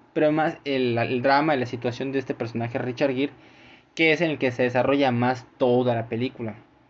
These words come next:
Se la recomiendo muchísimo, es muy, muy buena película. Bueno, este fue mi top diez, este, de películas de Richard Gere. Ojalá les haya gustado. Dígame cuál es su favorita de Richard Gere.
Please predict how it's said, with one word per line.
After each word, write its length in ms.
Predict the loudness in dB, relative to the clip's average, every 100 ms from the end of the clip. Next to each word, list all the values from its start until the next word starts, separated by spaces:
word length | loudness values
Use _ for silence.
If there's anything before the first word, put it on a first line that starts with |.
| _ _ _ _ _ _ _ _
Se 160 | -4
la 100 | -2
recomiendo 360 | 0 -2 -2 -4
muchísimo, 920 | -6 -6 -4 -2 -2 -4 -6 -2 -4
es 120 | -4 -8
muy, 320 | 0 4 4
muy 240 | 2 -2 -2
buena 240 | -2 -4
película. 320 | -6 -10 -14 -18 _ _ -20 _ -20 -20 -20 -20 -20 -2
Bueno, 200 | 0 0 -4 2
este 240 | 4 4
fue 140 | 4 4
mi 100 | 4
top 160 | 2
diez, 300 | 4 4 4
este, 300 | 0 0 2
de 200 | 2 2
películas 380 | 2 0 2 0
de 80 | 0
Richard 420 | -2 -2 0 0
Gere. 240 | 0 0
Ojalá 280 | 0 0 0
les 200 | 0 -2
haya 140 | -2 -2
gustado. 560 | -2 0 2 4 2
Dígame 320 | 2 0 -2
cuál 240 | -2 2 2
es 80 | 0
su 80 |
favorita 460 | -6 -4 -2 -2 -2
de 80 | -2
Richard 320 | -4 -4 -4
Gere. 280 | 0 -2 -2